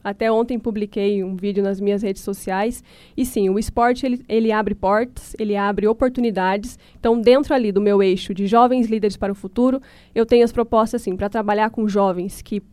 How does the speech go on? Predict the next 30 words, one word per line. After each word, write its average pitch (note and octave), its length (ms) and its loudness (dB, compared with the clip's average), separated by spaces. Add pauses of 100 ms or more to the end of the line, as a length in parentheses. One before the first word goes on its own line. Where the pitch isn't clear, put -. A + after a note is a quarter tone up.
são B3 260 2
atuantes, A#3 600 0
né, G3+ 140 -6
crianças, G#3+ 480 -2
adolescentes G#3 580 -2
que - 60 -20
são A#3+ 120 -2
atuantes G#3+ 380 -2
dentro G#3 240 -2
do - 20 -2
esporte, G#3 460 -2
pra A#3+ 140 -4
quê? G#3 160 -6
Pra G#3+ 100 -6
gente A3 160 -4
trabalhar A3 380 -2
com G#3+ 120 -6
bolsa G#3 300 -2
de F3+ 60 -10
estudo, A3+ 480 -2 (240)
pra A#3+ 120 -2
trabalhar A3 380 -2
com A3 160 -6
o G#3+ 40 -2
Estado A3 440 -2
incentivando G3+ 720 -2 (220)
esses G#3 280 -4
jovens G3+ 400 2
pra, A3+ 200 -6 (280)
pra, G3 600 -6